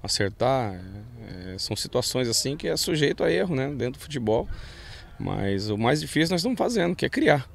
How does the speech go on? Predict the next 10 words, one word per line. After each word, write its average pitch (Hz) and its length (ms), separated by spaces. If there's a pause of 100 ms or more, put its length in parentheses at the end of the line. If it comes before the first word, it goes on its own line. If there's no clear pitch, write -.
(140)
É, 101 280
nós 104 200
temos 113 260
sempre, 143 380
no 131 100
mínimo, 123 360
aí, 131 120
quatro, - 320
cinco 127 240
chances, - 460